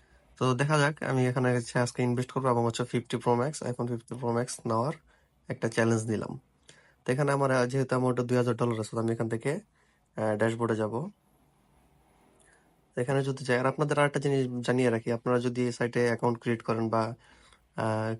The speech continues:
কি, আহ, অ্যাকাউন্ট, আহ, ক্রিয়েট করতে চান, তো এখানে যে দেখতে পাচ্ছেন একবারে যখন নিচে আসেন,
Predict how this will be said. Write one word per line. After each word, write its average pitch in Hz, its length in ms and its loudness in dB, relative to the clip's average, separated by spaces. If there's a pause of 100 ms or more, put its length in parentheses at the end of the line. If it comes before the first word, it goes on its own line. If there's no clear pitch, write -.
কি, - 140 -4
আহ, 107 120 -2 (320)
অ্যাকাউন্ট, 120 300 0 (100)
আহ, - 60 -2 (220)
ক্রিয়েট 135 220 0
করতে 131 240 -2
চান, 110 120 -4 (120)
তো - 120 -8
এখানে 123 280 0
যে 120 100 -4
দেখতে 117 160 -6
পাচ্ছেন 117 260 -4
একবারে 120 280 -2
যখন 120 240 0
নিচে 120 160 -4 (100)
আসেন, 117 220 -4